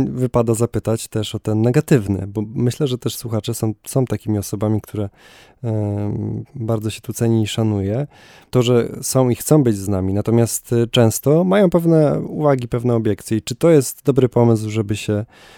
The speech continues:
od nich uczyć czegoś, żeby te ich uwagi, y, wdrażać w życie? Może pojawiło się coś takiego, na co słuchacze tak na, nagminnie zwracali uwagę, co w pewnym momencie, mm, tutaj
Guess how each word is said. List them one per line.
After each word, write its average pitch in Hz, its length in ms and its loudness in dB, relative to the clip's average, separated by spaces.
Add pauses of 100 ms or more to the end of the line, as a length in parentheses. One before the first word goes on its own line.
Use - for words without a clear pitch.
(160)
od 123 180 0
nich 120 200 2
uczyć - 360 -4
czegoś, 101 340 -2
żeby 117 500 4
te 117 180 2
ich - 340 -2 (140)
uwagi, 110 760 -2
y, 113 320 -6
wdrażać 110 540 0
w 98 60 -8
życie? 98 340 -6 (180)
Może 131 380 2 (380)
pojawiło 220 440 0
się - 120 -14
coś - 220 -10
takiego, 107 340 -4
na 101 140 0
co - 140 -14
słuchacze 101 460 -6
tak - 220 -10
na, 101 360 -2 (880)
nagminnie 113 720 4
zwracali 101 460 -2
uwagę, 101 520 -2 (340)
co - 140 -6
w - 40 -4
pewnym 113 260 4
momencie, 110 500 2
mm, 107 640 0
tutaj 101 540 -2